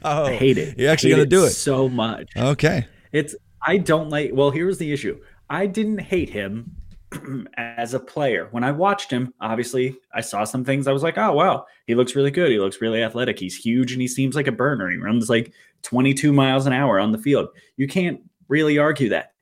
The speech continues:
Speaker 2: The issue at hand I have with him, he sucks. His profile constantly is super,
Speaker 1: <laughs>
Speaker 2: like,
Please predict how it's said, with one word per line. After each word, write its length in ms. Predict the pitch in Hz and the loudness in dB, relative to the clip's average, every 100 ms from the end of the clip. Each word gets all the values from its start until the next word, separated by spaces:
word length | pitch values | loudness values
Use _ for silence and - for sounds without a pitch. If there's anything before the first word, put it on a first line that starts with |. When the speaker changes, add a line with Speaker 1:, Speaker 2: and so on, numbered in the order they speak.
| _ | _
Speaker 2:
The 100 | 139 | 2
issue 180 | 143 151 | 2 2
at 40 | |
hand 220 | 147 143 139 | 2 2 2
I 40 | |
have 200 | 147 147 | 2 0
with 80 | 117 | -2
him, 220 | 101 - _ _ | -6 -8 _ _
he 160 | - 135 | -4 -4
sucks. 800 | - - 165 123 - - - - - | -2 -2 0 -2 -6 -10 -12 -16 -4
His 160 | 147 | -2
profile 640 | 147 165 170 185 175 160 143 | 0 2 2 2 2 0 -2
constantly 680 | - 139 147 - 175 165 160 | -2 -2 -2 -4 -6 -4 -2
is 160 | 143 131 | 0 0
super, 580 | - - 202 160 151 - - | -2 0 2 2 2 0 -8
Speaker 1:
<laughs> 160 | - 127 | -10 -4
Speaker 2:
like, 300 | 123 113 | -2 -2